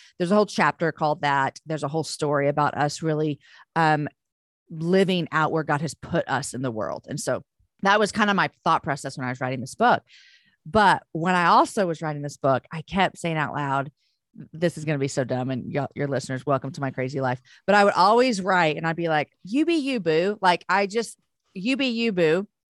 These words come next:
And <laughs> you're right. Like, I got a lot of kind of, like, pushback from people in the publishing team of like, "Are you sure we wanna say this? Because it sounds like you just be whoever you wanna be."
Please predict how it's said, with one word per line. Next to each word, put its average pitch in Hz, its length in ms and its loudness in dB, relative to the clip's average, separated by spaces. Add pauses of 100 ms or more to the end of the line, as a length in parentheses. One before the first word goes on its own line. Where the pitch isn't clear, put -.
(520)
And 240 520 2 (360)
<laughs> - 320 -8
you're 254 280 0
right. 247 400 4
Like, 190 160 0
I 208 100 0
got 269 140 2
a 220 60 4
lot 196 380 2
of 185 240 -4 (140)
kind 190 240 -6
of, 175 120 -4
like, 165 240 0 (320)
pushback 170 580 0
from 185 160 -4
people 185 260 -6
in 175 60 -2
the 165 60 -4
publishing 214 480 -4
team 156 240 -4
of 147 100 -6
like, 139 240 -2 (160)
"Are 196 140 4
you 240 140 0
sure 294 360 -2
we 320 120 2
wanna 247 240 0
say 214 420 0
this? 143 420 -2
Because 175 220 -6
it 170 100 -8
sounds 202 440 2
like 165 260 4
you 220 140 -4
just 185 340 -8
be 233 260 2
whoever 208 300 4
you 165 240 -4
wanna 165 220 -2
be." 131 400 -4